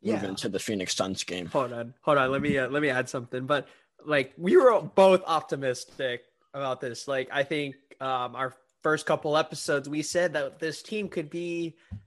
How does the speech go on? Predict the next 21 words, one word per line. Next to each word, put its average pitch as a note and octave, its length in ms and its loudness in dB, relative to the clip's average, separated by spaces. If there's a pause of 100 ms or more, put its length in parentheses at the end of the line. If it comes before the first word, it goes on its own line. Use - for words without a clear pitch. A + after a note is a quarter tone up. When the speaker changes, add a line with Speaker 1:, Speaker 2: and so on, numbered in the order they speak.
Speaker 2:
at D3+ 280 2
the, D3+ 120 -8 (100)
at D3 200 -2
the E3+ 80 -2
end D#3+ 100 -2
of C#3 80 -6
the C3+ 60 -16
first D3 260 -4
half F3 220 2
of, D#3 60 -2
like, C3+ 200 0
twenty-four D3+ 640 0
or C#3 60 0
twenty-five-ish D3 720 -2
wins, D3+ 560 -2 (840)
but C#3+ 600 2 (280)
they C3+ 600 0 (480)
did C3 160 -2
not B2 240 0
reach A#2 260 -10
that. G#2+ 240 -6